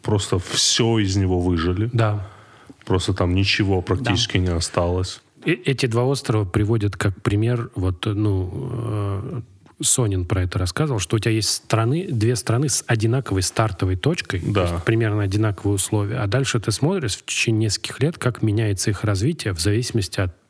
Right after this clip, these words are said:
Speaker 2: политических предпочтений. И в Гаити был президент, который называл себя колдуном, которого считали
Speaker 1: Мгм.
Speaker 2: колдуном,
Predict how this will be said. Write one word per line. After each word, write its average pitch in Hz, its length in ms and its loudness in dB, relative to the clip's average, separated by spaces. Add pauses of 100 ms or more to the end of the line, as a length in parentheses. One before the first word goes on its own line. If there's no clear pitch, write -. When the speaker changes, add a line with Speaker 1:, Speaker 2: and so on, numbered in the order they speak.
Speaker 2:
политических 107 720 0
предпочтений. 92 760 -2 (460)
И 117 80 2
в 104 60 0
Гаити 170 340 0
был 139 180 0
президент, 123 640 0
который 98 440 0
называл 107 380 0
себя - 180 -2
колдуном, 104 600 0
которого 98 380 -2
считали 117 500 2
Speaker 1:
Мгм. 107 80 -2
Speaker 2:
колдуном, 101 580 0